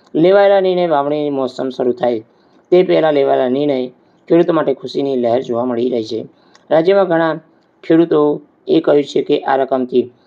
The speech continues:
તેમના માટે બિયારણ અને ખાતર ખરીદવા માટે સરળ રહેશે. તો મિત્રો, પાત્ર જે ખેડૂતો છે એમને આ લાભ મળશે. તો મિત્રો, આપણે જાણીએ કે ગુજરાત અંતર્ગત, રાજસ્થાન અંતર્ગત પૂરા દેશની અંદર પી એમ કિસાન સન્માન નિધિ યોજનાનો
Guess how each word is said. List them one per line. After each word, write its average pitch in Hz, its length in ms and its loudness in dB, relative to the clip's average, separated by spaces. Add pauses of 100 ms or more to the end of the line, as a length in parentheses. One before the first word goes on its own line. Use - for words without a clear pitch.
(260)
તેમના 170 480 0 (240)
માટે 139 220 -2
બિયારણ 139 440 0
અને 120 200 -6
ખાતર 131 360 -4
ખરીદવા 120 280 -4
માટે 123 380 -4 (340)
સરળ 131 440 -2 (140)
રહેશે. 120 460 -4 (300)
તો 202 80 4
મિત્રો, 220 200 2
પાત્ર 180 380 0
જે 170 200 0
ખેડૂતો 151 380 -4
છે 147 160 -8 (100)
એમને 135 280 -4
આ 120 120 -6
લાભ 117 200 -4
મળશે. 135 360 -4 (420)
તો 185 80 2
મિત્રો, 202 200 4
આપણે 185 160 0
જાણીએ 180 240 -2
કે 170 280 -2
ગુજરાત 143 500 0
અંતર્ગત, 131 420 -2
રાજસ્થાન 135 540 -2
અંતર્ગત 135 440 -2 (540)
પૂરા 208 220 4
દેશની 180 380 2
અંદર 165 220 -2
પી 143 160 -6
એમ 156 120 -4
કિસાન 151 320 -6
સન્માન 135 300 -4
નિધિ 127 300 2
યોજનાનો 117 400 -2